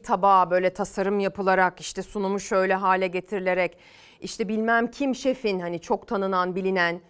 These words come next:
rüştünü ispatlamış çok iyi şeflerimiz var. Bilmem kim şefin tabağı denilerek,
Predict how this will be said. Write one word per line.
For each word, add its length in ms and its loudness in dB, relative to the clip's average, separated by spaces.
rüştünü 360 -6
ispatlamış 560 -2
çok 240 -10
iyi 160 -8
şeflerimiz 640 -6
var. 220 2
Bilmem 340 -2
kim 240 -6
şefin 340 -6
tabağı 460 2
denilerek, 600 -2